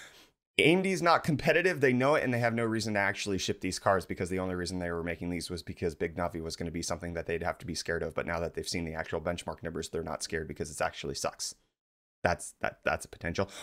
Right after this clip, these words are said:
Or number four, as somebody in our Discord mentioned, which again, you should totally check out, it could be because Nvidia is gonna be switching to T S M C sometime in the near future. And so producing these cards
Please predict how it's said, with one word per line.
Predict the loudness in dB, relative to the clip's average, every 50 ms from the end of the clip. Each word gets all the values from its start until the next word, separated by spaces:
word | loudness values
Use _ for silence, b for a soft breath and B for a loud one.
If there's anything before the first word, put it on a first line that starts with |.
| B B B
Or | 10 12 12 12
number | 10 8 4 2
four, | 0 0 2 4 6 6 6 6
as | 4 4 4 2 2 0
somebody | -2 0 2 2 4 4 4 2
in | 2 2
our | 2 2 2
Discord | 0 -2 -2 0 -2 0 0
mentioned, | 0 -2 -2 -2 -2 0
which | 0 -2 -2
again, | 0 0 0 0
you | 0
should | -2 -4 -6 -4
totally | 0 0 0 2 0 0 -2 -2
check | -2 0 0 0 2 2 4
out, | 4 4 4 4 4
it | 2 2
could | 2 4 4
be | 4
because | 2 0 0 2 4 4 4 4
Nvidia | 2 0 0 0 0 0 -2
is | -2 -2
gonna | -2 -2
be | -2 -2
switching | 0 -2 0 0 0 0 0 0 0 0
to | 0
T | -2 0 0 0
S | 0 0 -2
M | -4
C | -4 -2 -2 -2 -2 -2 -2
sometime | 0 2 2 2 2 2 0 0 2
in | 2 2
the | 2
near | 2 2 2 0 -2
future. | -2 0 0 2 2 4 4 4
And | 4 4 2
so | 2 2 0
producing | 0 -2 -6 -2 2 2 4 4 4 2 2 2
these | 2 2 2 0 -2
cards | 2 6 8 8 10 10 10 8 6 2